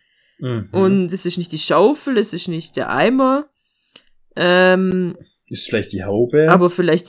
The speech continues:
Speaker 2: die Haube. Und da hab ich mich gefragt, also er, er hört ja anscheinend einen Name. Aber ist der
Speaker 1: Hm.
Speaker 2: jetzt so gedämpft dadurch, dass er unter der Haube ist, dass er nicht versteht?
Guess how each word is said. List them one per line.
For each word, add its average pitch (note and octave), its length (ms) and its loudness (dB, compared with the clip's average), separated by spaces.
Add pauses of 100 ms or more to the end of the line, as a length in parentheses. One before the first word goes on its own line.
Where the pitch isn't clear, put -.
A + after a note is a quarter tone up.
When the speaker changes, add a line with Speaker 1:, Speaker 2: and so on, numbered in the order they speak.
Speaker 2:
die E3 40 -8
Haube. A3 480 0 (500)
Und F3+ 80 -4
da A3 80 6
hab - 40 6
ich D4 100 -2
mich - 180 0
gefragt, G#3+ 580 2
also A3 180 2
er, D3 260 2
er G#3 140 2
hört B3+ 320 0
ja G3+ 160 2
anscheinend E3+ 840 -4 (760)
einen G3+ 120 0
Name. D#3 560 -2 (760)
Aber F3 320 -2
ist - 180 -2
der G3 80 2
Speaker 1:
Hm. F#3+ 60 6
Speaker 2:
jetzt F3+ 220 -2
so A#3 140 0
gedämpft A3+ 520 0
dadurch, G#3 300 -2
dass G3 180 -2
er E3+ 140 -2
unter F#3 180 -2
der E3 160 -4
Haube G#3 300 -2
ist, A3+ 180 -6
dass F#3 140 -6
er F3 80 -4
nicht D#3 180 -10
versteht? - 600 -8